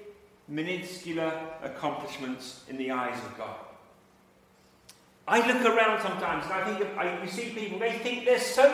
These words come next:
clever, don't they? They think that they're so clever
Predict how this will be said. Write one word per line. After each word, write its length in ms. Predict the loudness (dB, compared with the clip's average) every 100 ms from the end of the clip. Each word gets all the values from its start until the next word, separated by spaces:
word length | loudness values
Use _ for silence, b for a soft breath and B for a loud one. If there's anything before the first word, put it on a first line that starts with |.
| 6
clever, 340 | 6 8 8 6
don't 220 | 4 4
they? 280 | 0 -2 -6 -12 -16 -20 _ _ _ _ _ -6
They 140 | -4
think 280 | -2 -4 -2
that 140 | 0 2
they're 160 | 2
so 420 | 2 0 6 8 8 2 4
clever 440 | 6 6 4